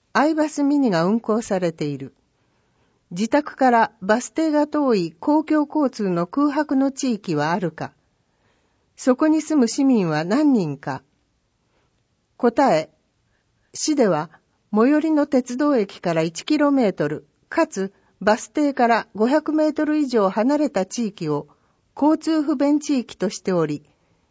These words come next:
交通不便地域は令和元年度末で一部残っており、人口割合で零点八パーセント、約三千人がお住まいです。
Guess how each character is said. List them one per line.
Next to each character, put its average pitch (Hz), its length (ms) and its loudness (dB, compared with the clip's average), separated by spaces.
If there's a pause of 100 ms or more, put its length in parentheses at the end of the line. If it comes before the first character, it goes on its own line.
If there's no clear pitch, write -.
(140)
交 311 220 2
通 311 200 -2
不 294 160 0
便 285 240 2
地 269 200 -2
域 196 180 -4
は 160 220 -2 (360)
令 294 220 2
和 302 160 4
元 294 280 2
年 285 200 2
度 226 140 2
末 240 320 -4
で 165 200 -2 (160)
一 247 220 -2
部 269 140 2
残 185 260 0
っ 269 40 -2
て 208 200 -4
お 160 160 2
り、 147 220 -8 (520)
人 262 280 0
口 302 240 0
割 254 320 2
合 160 180 2
で 156 240 -4 (160)
零 294 220 2
点 202 240 2
八 170 260 -4
パ 262 200 0
ー 254 60 -4
セ 214 180 -2
ン 165 80 -4
ト、 - 240 -8 (760)
約 226 560 0
三 294 320 0
千 302 220 2
人 277 200 4
が 247 180 2
お 226 60 0
住 214 200 -4
ま 185 120 0
い 160 80 -4
で 151 120 -2
す。 - 280 -16